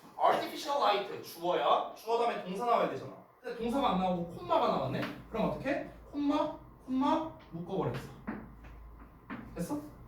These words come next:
자, 이제 동사가 나와야 돼. 그래서 여기가 동사 자리인 거야. 누구나 쓰. 됐어?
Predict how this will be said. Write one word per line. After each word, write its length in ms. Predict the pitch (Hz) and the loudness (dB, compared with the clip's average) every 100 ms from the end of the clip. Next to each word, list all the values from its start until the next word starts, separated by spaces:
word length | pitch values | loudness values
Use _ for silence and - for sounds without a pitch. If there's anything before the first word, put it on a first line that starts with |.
| - - | -20 2
자, 180 | - - | 4 4
이제 260 | 226 285 220 | 2 0 2
동사가 340 | 233 269 247 | 2 4 6
나와야 360 | - - 196 190 | 6 4 4 4
돼. 200 | 240 - | 2 2
그래서 420 | 226 262 254 202 | 4 6 6 4
여기가 360 | 180 202 190 | 4 2 -2
동사 260 | 160 147 147 | -2 -2 -2
자리인 280 | 127 - - | -4 -8 -14
거야. 100 | - - - - - - | -18 -20 -20 -20 -20 -14
누구나 240 | 135 131 131 | -6 -4 -4
쓰. 180 | - 127 - - - 220 - - - - | -6 -10 -12 -18 -14 -12 -12 -16 -14 -4
됐어? 340 | 220 269 285 | -2 -2 -4